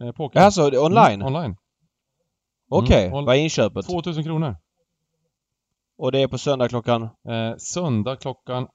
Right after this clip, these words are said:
Speaker 1: arton tror jag det är. Nu är jag inte helt säker. Arton eller nitton brukar det börja. Men det brukar, jag tror att det är arton. Det, ja, jag får kolla upp det helt enkelt. Arton eller nitton. Ehm, så
Speaker 2: Hur många de-, hur många deltagare brukar vara med?
Speaker 1: Ja, vi hoppas väl på att det kommer, eh,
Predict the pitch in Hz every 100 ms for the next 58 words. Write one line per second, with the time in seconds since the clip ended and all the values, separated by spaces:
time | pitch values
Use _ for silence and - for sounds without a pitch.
0 | _ _ _ _ _ - 190 107 78 _
1 | - 269 202 120 98 92 90 120 160 135
2 | 156 127 107 123 160 135 147 156 147 -
3 | 143 147 131 123 92 98 113 117 131 135
4 | 139 135 139 160 151 135 123 107 131 127
5 | 110 _ _ _ _ - 120 - 131 185
6 | 180 - 120 104 101 104 160 156 160 156
7 | 143 120 - _ _ _ _ _ - -
8 | 57 57 - - 110 110 110 110 110 110
9 | - 117 113 113 107 110 107 107 107 104
10 | 107 90 120 190 139 139 208 240 220 202
11 | 156 147 147 143 143